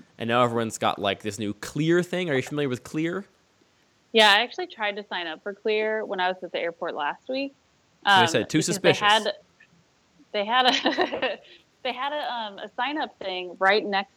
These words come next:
Speaker 2: to the super long security line, and this was in the, um, Denver airport.
Speaker 1: Now
Speaker 2: And
Speaker 1: that is
Speaker 2: so
Speaker 1: a, that's a, that's an impulse buy right there. <laughs> Right next to the big
Speaker 2: Right?
Speaker 1: long line, they stick that sign-up form for you.
Speaker 2: <laughs> Yeah. You're like, "Well, I mean, duh."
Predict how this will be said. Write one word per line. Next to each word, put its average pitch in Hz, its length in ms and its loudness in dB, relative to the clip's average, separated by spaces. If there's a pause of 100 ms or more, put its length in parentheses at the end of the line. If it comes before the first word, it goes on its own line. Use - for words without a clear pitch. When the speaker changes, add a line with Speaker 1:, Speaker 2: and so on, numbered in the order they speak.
Speaker 2:
to 196 100 -2
the 180 140 -6
super 185 340 -2
long 175 320 0
security 190 440 -4
line, 147 260 -8
and 151 80 -8
this 175 140 -12
was 175 160 -8
in 165 120 -2
the, 156 80 -2
um, 147 340 -2
Denver 170 320 2
airport. - 600 -8 (320)
Speaker 1:
Now 104 100 0
Speaker 2:
And 101 100 -2
Speaker 1:
that 175 420 8
is 160 60 6
Speaker 2:
so 156 160 2
Speaker 1:
a, 165 40 -6
that's 180 240 4
a, 101 200 0
that's 123 200 0
an 117 60 0
impulse 101 320 -2
buy 98 200 2
right 92 240 -2
there. 98 240 0 (100)
<laughs> - 60 -16
Right 160 300 6
next 170 220 2
to - 40 -2
the 139 120 4
big 160 80 6
Speaker 2:
Right? 262 180 8
Speaker 1:
long 139 200 4
line, 131 280 4
they 107 100 0
stick - 240 -6
that 120 160 2
sign-up 127 460 -2
form 85 200 -8
for 85 200 -8
you. 62 100 -8 (200)
Speaker 2:
<laughs> - 180 -8
Yeah. - 260 4 (480)
You're 269 80 0
like, 254 160 2
"Well, 262 140 -2
I 254 100 0
mean, 226 240 -8 (220)
duh." 175 460 -2